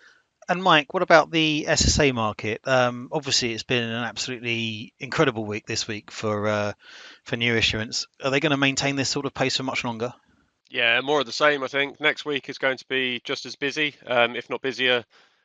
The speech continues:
Speaker 2: Um, and then that takes us to the last week of January, which might start to tail off a bit. Um, certainly in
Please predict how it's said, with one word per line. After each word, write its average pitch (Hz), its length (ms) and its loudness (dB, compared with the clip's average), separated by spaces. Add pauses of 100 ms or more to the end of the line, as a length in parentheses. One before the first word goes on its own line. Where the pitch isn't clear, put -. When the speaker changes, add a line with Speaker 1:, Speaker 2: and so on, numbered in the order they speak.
(180)
Speaker 2:
Um, 120 520 2
and 120 120 -6
then 120 500 -2
that 127 200 0
takes 127 260 -6
us 123 100 -14
to 120 540 -8 (720)
the 135 60 -12
last 165 260 -2
week 165 240 -8
of 156 160 -4
January, 156 400 0
which 135 160 -10
might 160 180 -2
start 170 200 -4
to - 80 -12
tail 175 200 -2
off 160 120 -8
a 170 60 -10
bit. 170 300 0 (140)
Um, 127 440 0
certainly 131 520 0
in 120 480 -6